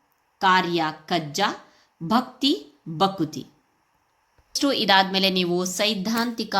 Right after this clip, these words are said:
ಒಂದು ಭಾಷಾಭ್ಯಾಸದಲ್ಲಿ ಅಲಂಕಾರದ ಒಂದು ಪರಿಚಯವಿದೆ. So ನೀವು ಅದನ್ನ ಸರಿಯಾಗಿ ಓದ್ಕೊಳ್ಳಿ. ನೆಕ್ಸ್ಟ್ ಅದಾದ್ಮೇಲೆ ಅದರ ಒಂದು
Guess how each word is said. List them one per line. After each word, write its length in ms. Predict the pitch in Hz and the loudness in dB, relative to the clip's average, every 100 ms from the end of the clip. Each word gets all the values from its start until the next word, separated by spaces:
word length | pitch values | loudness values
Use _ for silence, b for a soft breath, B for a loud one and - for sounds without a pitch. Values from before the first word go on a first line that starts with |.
| 185 185 | 2 2
ಒಂದು 320 | 185 175 175 | -2 0 -2
ಭಾಷಾಭ್ಯಾಸದಲ್ಲಿ 1040 | 156 170 180 196 170 170 165 165 160 165 | -2 -2 0 0 0 -2 -4 -4 -2 0
ಅಲಂಕಾರದ 640 | 170 - 170 175 180 160 160 | -2 -2 -2 -2 -2 -2 -2
ಒಂದು 480 | 160 156 156 160 160 B _ - | -2 -2 0 0 -4 B _ -2
ಪರಿಚಯವಿದೆ. 840 | 160 156 175 160 156 156 156 - _ _ _ _ _ _ _ _ _ - | 0 2 0 0 0 0 -2 -4 _ _ _ _ _ _ _ _ _ -8
So 240 | 160 156 151 - - | -6 -6 -8 -16 -6
ನೀವು 160 | 165 160 | -4 -2
ಅದನ್ನ 280 | 151 151 | 0 -2
ಸರಿಯಾಗಿ 520 | 151 156 151 151 151 151 | -2 -4 -2 0 0 0
ಓದ್ಕೊಳ್ಳಿ. 560 | 151 165 - 190 320 | 0 -4 -4 -4 -2
ನೆಕ್ಸ್ಟ್ 280 | 392 156 - | -4 -6 -4
ಅದಾದ್ಮೇಲೆ 400 | 151 151 151 156 | -2 -2 0 -2
ಅದರ 140 | 151 | -2
ಒಂದು 380 | 165 208 208 202 | -4 -4 -6 -8